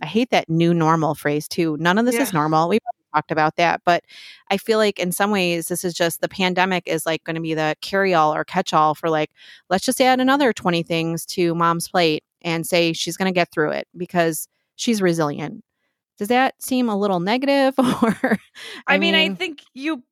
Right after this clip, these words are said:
Speaker 2: you phrased a lot better. You brought it a lot more clearly to the point what my concern was about seeing the word resilience on the cover. I think, you know, you're really,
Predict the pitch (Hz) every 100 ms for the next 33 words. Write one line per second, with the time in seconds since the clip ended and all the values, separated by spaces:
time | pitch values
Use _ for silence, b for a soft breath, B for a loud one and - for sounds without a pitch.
0 | - 240 294 302 - 294 302 254 - 233
1 | 240 233 214 240 240 269 233 285 285 269
2 | - 220 226 220 226 220 214 - 233 226
3 | 220 208 220 190 - 202 208 190 - 196
4 | 202 202 - 202 185 180 196 185 233 247
5 | 247 226 208 196 190 - 220 214 190 190
6 | 185 175 180 180 175 170 165 175 180 175
7 | 156 127 180 - 208 190 - 185 190 202
8 | 185 185 190 202 196 190 180